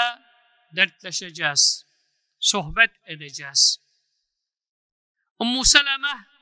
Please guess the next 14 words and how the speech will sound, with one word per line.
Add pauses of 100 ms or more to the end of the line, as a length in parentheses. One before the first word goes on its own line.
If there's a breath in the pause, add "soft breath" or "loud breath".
(440)
kapıda
durur (1900)
ve (1400)
farkına
varmadan (180)
İmam
Hüseyin (280)
henüz
küçüktü. (880)
İçeriye
girer. (680)
Ummu
Seleme'nin
yanından